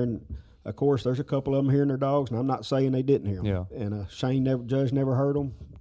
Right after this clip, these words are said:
Speaker 1: The hunt's over. I win. They go in there, and they, it, if they had a heard 'em and got 'em treed, it wouldn't have mattered. They'd end up being treed in a junk pile.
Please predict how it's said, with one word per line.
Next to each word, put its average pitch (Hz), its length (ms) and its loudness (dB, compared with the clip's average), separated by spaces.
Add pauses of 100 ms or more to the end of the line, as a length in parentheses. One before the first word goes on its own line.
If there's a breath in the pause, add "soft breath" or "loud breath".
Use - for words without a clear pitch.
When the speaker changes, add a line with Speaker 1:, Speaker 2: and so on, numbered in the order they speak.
(420)
Speaker 1:
The 120 60 0
hunt's 127 260 2
over. 131 340 2
I 123 80 2
win. 131 300 2
They 123 80 2
go 135 180 4
in 135 40 4
there, 127 80 2
and 120 100 0
they, 123 120 4
it, 123 300 -4 (140)
if 110 180 0
they 113 140 0
had 139 200 6
a 127 60 4
heard 131 180 2
'em 127 120 0
and 110 120 0
got 127 220 0
'em 123 80 0
treed, 120 420 2 (680 soft breath)
it 110 60 -4
wouldn't 120 200 2
have 107 60 0
mattered. 120 220 4
They'd 117 220 2
end 127 100 2
up - 120 -2
being 123 180 2
treed 120 280 0
in 107 120 0
a 98 60 -6
junk 117 280 -4
pile. 90 300 -4